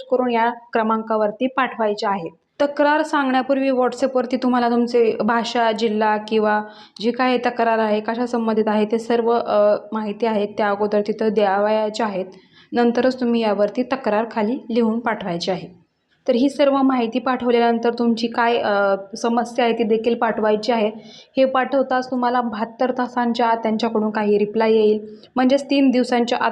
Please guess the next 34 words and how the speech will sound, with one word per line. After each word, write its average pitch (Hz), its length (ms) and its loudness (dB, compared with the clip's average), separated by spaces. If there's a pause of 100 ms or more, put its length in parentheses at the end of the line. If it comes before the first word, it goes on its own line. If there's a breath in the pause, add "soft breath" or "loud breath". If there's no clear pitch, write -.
(100)
तुम्हाला 214 300 2
याचा 233 340 0
रिप्लाय 240 400 0
मिळेल. 190 460 -4 (260)
काही 285 360 2
तांत्रिक 269 400 0
अडचणीमुळे 262 560 0
या 254 80 2
ठिकाणी 247 380 0
रिप्लाय 233 420 2
नाही 240 200 0
आला, 233 180 2
तर 233 180 -2
दुसरी, 233 480 -2 (400 loud breath)
अ, 202 80 0
पद्धत 233 460 0
आपण 247 260 0
पाहूया. 233 420 2
त्या 233 120 0
ठिकाणी 233 580 0
एकशे 233 320 0
एक्क्याऐंशी 269 1160 0
हा 233 240 0 (100)
हेल्पलाईन 233 440 0
क्रमांक 233 460 0
शासनाकडून, 233 760 0 (400 loud breath)
अ, 196 200 2
महिलांना 233 460 2
तक्रार 240 440 -2
नोंदवण्यासाठी 247 720 0
उपलब्ध 240 560 2
करून 240 300 2
दिलेला 226 380 2
आहे. 220 220 -2